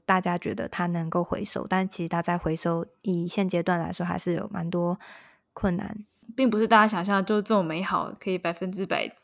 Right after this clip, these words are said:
Speaker 2: 再利用这样子。
Speaker 1: 既然我们现在还没有办法有效地解决这个回收的问题，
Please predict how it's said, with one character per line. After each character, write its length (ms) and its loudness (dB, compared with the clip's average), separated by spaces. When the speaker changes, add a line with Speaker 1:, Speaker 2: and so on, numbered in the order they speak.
Speaker 2:
再 140 2
利 180 0
用 220 -2
这 80 -8
样 140 -8
子。 100 -20
Speaker 1:
既 120 2
然 160 8
我 40 2
们 140 2
现 160 2
在 80 4
还 140 -2
没 120 0
有 100 2
办 240 2
法 160 -2
有 120 -2
效 200 2
地 100 2
解 180 -6
决 160 -2
这 120 -2
个 100 0
回 160 -2
收 220 -2
的 80 -4
问 240 -2
题， 320 -8